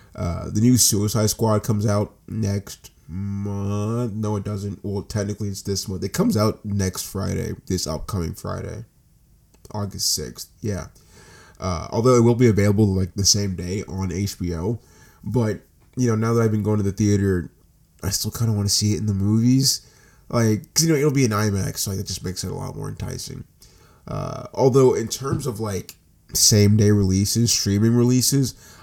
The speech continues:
I do prefer the H B O model of how they do that, which is, like, when it's out,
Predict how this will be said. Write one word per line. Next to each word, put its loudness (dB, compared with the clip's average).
I 4
do 4
prefer 2
the -2
H 0
B 2
O 2
model -4
of -8
how -4
they -2
do -4
that, -8
which 2
is, 2
like, 0
when 2
it's 2
out, 2